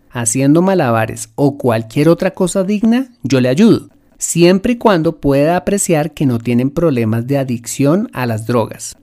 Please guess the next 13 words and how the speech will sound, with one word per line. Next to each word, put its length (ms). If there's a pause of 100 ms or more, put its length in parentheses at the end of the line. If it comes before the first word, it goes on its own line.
(200)
pues 220
en 80
caso 320
contrario 540
estaría 460
perjudicando 680
a 40
esa 200
persona 380
en 80
lugar 280
de 80
ayudarla. 540